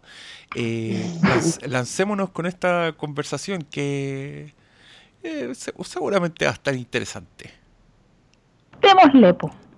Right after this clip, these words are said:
Speaker 1: Démosle. Yo quiero, eh, quiero decir una cosa. Eh, mi querida
Speaker 3: Ya.
Speaker 1: colega y amiga Catalina Calcañi siempre ha tenido una fascinación por las sectas. Siempre, eh, eh, siempre me habla de la secta, me, me habla de programas y todo.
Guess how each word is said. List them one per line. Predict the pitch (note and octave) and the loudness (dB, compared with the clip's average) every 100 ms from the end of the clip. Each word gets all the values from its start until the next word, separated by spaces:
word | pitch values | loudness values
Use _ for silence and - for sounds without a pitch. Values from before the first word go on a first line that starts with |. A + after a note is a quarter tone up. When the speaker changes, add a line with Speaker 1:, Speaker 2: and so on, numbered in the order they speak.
| B2+ | 0
Speaker 1:
Démosle. | C3+ G2+ F2+ - - - - - - | 2 2 -4 -16 -20 -20 -20 -18 -6
Yo | D#3+ | -2
quiero, | G#3+ A#3+ - | 4 4 4
eh, | E3 E3+ E3 D#3+ D#3 C#3+ C#3+ C#3 B2 - D#2 _ | 2 2 2 2 0 -2 -4 -10 -12 -18 -20 _
quiero | - E3 F3+ | -2 0 2
decir | E3+ F#3 D#3+ | 0 -2 -2
una | C#3+ | -4
cosa. | F#2 - - - | -6 -14 -18 -12
Eh, | A#2 A2+ A2+ G#2+ | -8 -6 -6 -8
mi | A#2 B2 B2+ B2+ - | -6 -4 -2 -4 -4
querida | B2+ E3+ F3 F3+ F3 E3+ | -2 0 2 2 2 0
Speaker 3:
Ya. | - | 0
Speaker 1:
colega | D3 E3 D#3+ D#3 D#3 | 0 0 0 0 0
y | |
amiga | C#3 D3 D3 D3 | -4 -4 -4 -4
Catalina | C3+ B2 A#2+ B2+ | -4 -6 -8 -8
Calcañi | A#2+ - G2 F#2 A2+ | -10 -10 -12 -10 -14
siempre | - - D3 E3+ | -12 -10 -6 -2
ha | D#3+ | -2
tenido | D3+ D#3 D#3+ E3 E3+ - - - - - | -2 -6 -4 -4 -6 -10 -20 -20 -20 -12
una | B2 C3+ | -4 -4
fascinación | C#3 - B2 G#2+ - C#3 | -4 -8 -8 -8 -6 -6
por | C#3 C3+ | -6 -8
las | B2 | -10
sectas. | - F#2+ - - - - - - _ | -10 -10 -12 -18 -18 -18 -20 -20 _
Siempre, | - D3+ - | -12 -10 -6
eh, | D#3 D3 | -6 -6
eh, | - D3+ D3 D3 C#3+ - - - | -4 -2 -2 -4 -8 -16 -20 -18
siempre | E3 F#3 | -12 -4
me | F3+ | 0
habla | D#3+ D#3+ D3+ D3+ | 2 2 2 0
de | C#3 | 0
la | B2 | -2
secta, | - B2+ A#2+ A2+ G#2+ A2 G#2+ G#2+ | -4 -6 -4 -8 -8 -6 -4 -4
me, | A2 A2+ | -6 -10
me | A2 B2 | -8 -4
habla | B2+ B2+ B2 | -2 -2 -4
de | A2 | -4
programas | A2+ G#2+ A2 A2 A2 A2 | -6 -4 -2 -2 -4 -8
y | A2+ | -8
todo. | G2 G#2 | -8 -10